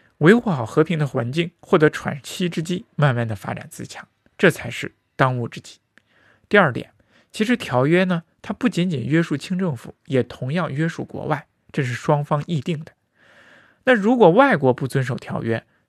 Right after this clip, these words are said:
进行挑事儿的话，我们就可以据理力争，利用国际法来跟他们进行周旋。那么事实上呢，在以后的这个发展当中呢，清政府确实做到了。比如说曾国藩的儿子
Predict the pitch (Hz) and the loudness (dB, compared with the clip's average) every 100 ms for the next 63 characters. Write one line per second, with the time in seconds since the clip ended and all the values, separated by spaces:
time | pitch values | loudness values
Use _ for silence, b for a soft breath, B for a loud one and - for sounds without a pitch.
0 | _ - 139 131 - 113 - 127 - - | _ -2 0 -2 -6 -8 -2 -2 -2 -8
1 | - _ _ 135 123 117 123 185 202 - | -8 _ _ 0 2 2 0 0 -2 -2
2 | 139 123 - 240 160 131 139 131 147 156 | -4 -4 0 2 4 2 0 0 -2 -4
3 | _ 190 214 170 - 139 214 190 - - | _ 2 4 2 2 0 2 0 -2 -10
4 | _ 127 120 131 113 123 110 - 117 113 | _ -4 -2 -2 -4 -6 -8 -8 -10 -6
5 | 127 120 - - _ _ - 185 190 - | -6 -6 -12 -18 _ _ -2 -2 0 -2
6 | 180 127 147 135 120 - 143 113 113 - | -2 -2 -2 -4 -4 -4 -4 -4 -10 0
7 | 254 156 - 123 107 107 - 156 110 - | 2 2 -2 -6 -8 -4 0 0 -2 -6
8 | 131 143 156 120 - b b b b b | -2 0 0 -2 -6 b b b b b
9 | _ - 254 220 151 127 - 202 143 156 | _ -4 0 0 -2 -4 0 0 0 -4
10 | 180 151 135 - _ - 127 127 147 170 | -2 -2 -6 -12 _ -4 0 2 2 0
11 | 165 B B - 170 151 160 156 131 117 | 0 B B 0 2 2 2 0 0 -2
12 | - 147 | -2 -4